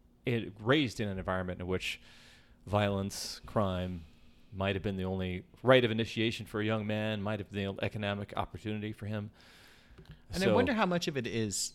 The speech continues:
Speaker 2: like, 'cause I'm looking at, you know, I'm looking at his filmography, and it goes, you know, from Dusk Till Dawn three, Animal Factory, Reindeer Games,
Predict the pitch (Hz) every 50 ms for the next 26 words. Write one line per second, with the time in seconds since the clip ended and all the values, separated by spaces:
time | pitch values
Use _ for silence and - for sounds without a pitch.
0 | - - 107 107 101 98 92 - - - _ - - - - - _ _ - -
1 | _ _ _ - _ _ _ _ _ - - _ - - - _ _ _ _ -
2 | - _ _ _ _ _ - - - 160 139 - - 151 156 156 180 175 202 180
3 | 156 - - 131 117 110 110 104 95 101 104 - 127 127 135 143 - 175 160 131
4 | 101 113 117 110 107 104 98 - - - - - _ _ _ _ _ - _ _
5 | _ _ _ _ _ - - - - - 123 117 107 104 101 101 98 90 92 82
6 | - - 82 80 82 87 - - _ - - - - - - - - - - 117
7 | 113 117 110 - 117 110 107 98 107 98 90 87 - - 95 90 - 107 92 -
8 | - - 107 92 87 87 85 85 80 - - - 135 131 135 131 123 120 117 113
9 | 107 101 101 - - - 90 92 92 98 104 107 104 101 92 - - 101 98 98
10 | - - 117 107 101 101 92 95 101 101 101 107 107 104 101 101 98 95 - 104
11 | 101 98 98 98 104 - -